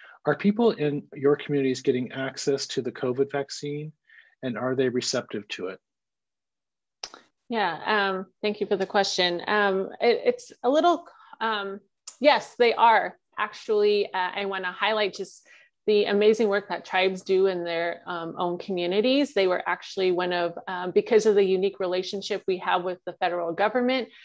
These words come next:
Speaker 2: um, they actually were given the vaccines first before the state distributed. And, and because of their work, they were able to vaccinate their tribal, uh, people in their communities, um, one of the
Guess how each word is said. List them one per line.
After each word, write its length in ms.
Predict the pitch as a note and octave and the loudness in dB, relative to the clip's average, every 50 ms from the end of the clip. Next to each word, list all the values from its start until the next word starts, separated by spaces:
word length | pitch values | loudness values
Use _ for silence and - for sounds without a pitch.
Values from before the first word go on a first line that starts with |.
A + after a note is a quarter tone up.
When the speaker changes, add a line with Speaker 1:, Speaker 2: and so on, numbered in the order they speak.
| - - _ - | -20 -20 _ -4
Speaker 2:
um, 220 | G#3 G3 F#3+ F3+ E3+ | -2 -2 -2 0 0
they 180 | G3 G3 F#3+ | 0 0 2
actually 500 | F#3+ F#3 F#3 F#3 - - - F#3+ F#3 F3+ | 2 0 0 -2 -6 -6 -4 -2 -2 0
were 360 | F3 E3+ F3+ F3 F3 E3 - _ | 0 0 0 -2 -2 -4 -6 _
given 540 | - F#3 F#3 F3 F3+ F3+ F3 F3 E3+ E3+ F3 - _ _ _ _ _ - | -4 -4 -2 -2 -2 -4 -2 -4 -6 -8 -10 -14 _ _ _ _ _ -4
the 200 | F#3+ F3+ F#3+ F3 | 0 2 2 2
vaccines 720 | E3 F3+ F3 F3+ - - - - F#3 F3+ F3 F3 E3+ - | 2 0 0 -2 -4 -12 -12 -10 -8 -6 -6 -8 -8 -4
first 360 | - - C#4 D4+ - - - | 0 2 4 4 2 0 -2
before 280 | - G3 - - F#3+ F3+ | -4 -4 0 0 0 0
the 120 | - F#3 | 0 -2
state 320 | F#3 - - F#3+ F#3+ F#3+ - | -4 0 2 2 2 0 -2
distributed. 840 | F#3+ F3 - - F3+ D#3+ F3 F3 E3+ F3 - F3+ E3+ E3+ E3+ E3 - - | -4 -6 -2 -4 -2 0 0 -2 -2 -2 -2 0 0 0 0 -4 -6 -6
And, 480 | F#3+ F3+ F3+ F3 F3 E3+ F3 E3+ E3+ - - | -6 -4 -4 -4 -4 -4 -4 -6 -6 -8 -8
and 400 | F3+ E3+ E3+ E3 E3 D#3+ D#3+ - | -8 -8 -6 -6 -6 -8 -2 0
because 380 | G3 F#3+ - - A3 G3+ F#3 | -2 0 2 0 0 2 2
of 140 | G#3 F3 E3+ | 0 0 2
their 220 | G3 G3 G#3 G#3 G3 | 2 4 4 4 4
work, 300 | F3 F#3 F#3+ F#3+ F#3 - - | 2 2 2 2 0 -2 -4
they 120 | F#3+ F3+ | -2 -2
were 140 | F3 F3 E3+ | 0 -2 -2
able 280 | - F#3 F3 F3+ F3+ F3+ | -2 -2 -2 -2 -4 -4
to 160 | F3+ - F#3 | -6 -10 -6
vaccinate 640 | E3 F3 E3+ E3 - - - F3+ E3+ E3+ E3+ E3+ - | -4 -2 -4 -4 -6 -12 -10 -10 -8 -8 -8 -4 -2
their 100 | E3+ F3 | -2 -2
tribal, 540 | E3+ - - F3+ F3+ E3+ F3+ F3 F3 F3 F3 _ _ _ _ _ _ _ | 0 -2 -2 0 2 2 2 2 0 -2 -6 _ _ _ _ _ _ _
uh, 260 | F3+ F3 E3 E3 D#3+ | -4 -4 -2 -4 -6
people 360 | - - G#3+ F#3+ - F3+ E3+ | -4 -4 -4 0 2 2 2
in 220 | - - F3+ F3 E3+ | 2 2 -2 -2 -2
their 240 | F3 F3+ F3+ F3+ F3 | 0 0 -2 -2 -4
communities, 880 | - - - F3+ F3+ F3+ F3+ F3 E3+ F3 F3 F3 E3+ F3+ F3 - - - - | -6 -8 -6 -6 -4 -2 -2 0 2 4 4 4 4 2 0 -4 -12 -14 -10
um, 340 | E3 E3 D#3+ D#3+ E3 E3 - _ _ | -8 -6 -6 -6 -8 -10 -12 _ _
one 160 | - F3+ F#3 | -4 -2 -2
of 100 | F3 E3+ | -2 -4
the 80 | F3+ | -6